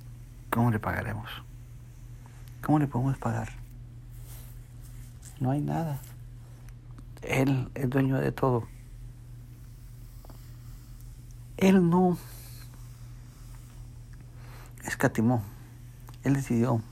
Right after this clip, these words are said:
hacerlo. Y así como Él lo hace, debemos de servirle. Nosotros debemos servirle, serle fiel hasta,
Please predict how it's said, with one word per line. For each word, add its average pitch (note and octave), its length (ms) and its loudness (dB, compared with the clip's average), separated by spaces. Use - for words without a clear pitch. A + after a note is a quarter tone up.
hacerlo. - 500 2
Y - 40 -2
así G2 220 0
como A2 240 2
Él A2 60 4
lo A2 80 4
hace, A2 320 2
debemos C#3 380 8
de A#2+ 80 8
servirle. A2 600 2
Nosotros B2 300 2
debemos A2 280 4
servirle, B2+ 600 4
serle - 380 2
fiel A2+ 400 4
hasta, F#2+ 840 4